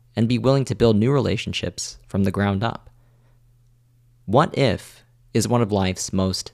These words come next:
enticing questions that we often can answer as long as we're willing to make a change, to try something different. Is it scary? Yeah. Intimidating?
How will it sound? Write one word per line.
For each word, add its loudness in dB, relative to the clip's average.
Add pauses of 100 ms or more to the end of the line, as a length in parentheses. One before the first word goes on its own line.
(100)
enticing -2
questions -8 (760)
that 2
we 2
often 0
can 0
answer -6
as 0
long 2
as -2
we're 0
willing 2
to -6
make -2
a -2
change, -10 (320)
to -6
try 0
something -4
different. -8 (880)
Is -8
it -8
scary? 0 (560)
Yeah. 0 (560)
Intimidating? 0